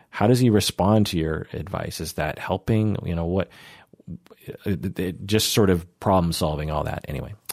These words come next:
All right, let's read another email. All right, this next email is from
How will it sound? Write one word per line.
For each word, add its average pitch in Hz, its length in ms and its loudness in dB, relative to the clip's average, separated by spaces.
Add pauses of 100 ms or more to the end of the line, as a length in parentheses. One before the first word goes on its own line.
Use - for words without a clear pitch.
All 117 60 0
right, - 160 -2
let's - 240 -4
read 110 200 2
another 76 600 -2
email. 80 380 -8 (640)
All 151 80 6
right, 110 120 6
this 120 200 4
next 165 260 2
email 117 540 6
is 104 440 2
from 98 640 2